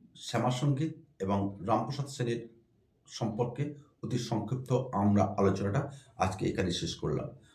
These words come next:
আর তোমাদের যদি মনে প্রাণে এই আলোচনা যদি স্পর্শ করে, তাহলে অবশ্যই একটু সাবস্ক্রাইব করে, আহ, বন্ধুদের মধ্যে শেয়ার করে আমাদের পাশে থাকবে, এইটুকু প্রত্যাশা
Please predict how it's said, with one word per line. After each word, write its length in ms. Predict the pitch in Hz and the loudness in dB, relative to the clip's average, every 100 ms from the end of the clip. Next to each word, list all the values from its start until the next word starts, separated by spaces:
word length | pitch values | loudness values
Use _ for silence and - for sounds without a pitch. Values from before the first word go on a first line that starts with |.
| - | -4
আর 180 | 101 - | -2 6
তোমাদের 360 | 127 135 147 | 10 10 10
যদি 360 | - 131 170 - - _ _ _ _ _ _ _ _ _ - | 2 0 0 -2 -16 _ _ _ _ _ _ _ _ _ 4
মনে 280 | 120 143 151 | 10 12 12
প্রাণে 480 | 127 127 147 - - - 113 | 10 10 8 6 -2 -8 4
এই 220 | 127 - | 4 8
আলোচনা 680 | 117 120 135 127 131 - - - | 8 8 6 6 6 2 -12 -8
যদি 220 | - 85 | -6 -4
স্পর্শ 500 | - - - 160 - | -6 -2 4 4 4
করে, 340 | 175 160 190 - - _ _ _ _ _ - | 2 2 2 -4 -14 _ _ _ _ _ 4
তাহলে 440 | 113 117 104 76 - - _ _ _ - | 6 8 4 -2 -8 -20 _ _ _ -2
অবশ্যই 440 | 95 - 131 110 | -2 0 2 2
একটু 260 | 104 131 - - _ _ _ | 0 -8 -12 -20 _ _ _
সাবস্ক্রাইব 520 | - - 104 139 131 | -6 2 2 2 0
করে, 300 | - 131 - - _ _ _ _ _ | 0 0 -2 -8 _ _ _ _ _
আহ, 140 | - 85 | -2 2
বন্ধুদের 380 | 107 110 135 143 | 4 4 4 2
মধ্যে 140 | 131 | 2
শেয়ার 340 | - 107 95 | 0 2 2
করে 160 | 98 85 | 0 -2
আমাদের 280 | - 87 - | 0 -2 -2
পাশে 220 | 80 - | -6 -8
থাকবে, 420 | - 73 71 69 - - _ - | -6 -4 -4 -8 -10 -20 _ 6
এইটুকু 440 | 123 131 147 - | 6 6 2 -2
প্রত্যাশা 680 | 110 107 147 151 104 - | -2 2 4 4 2 -2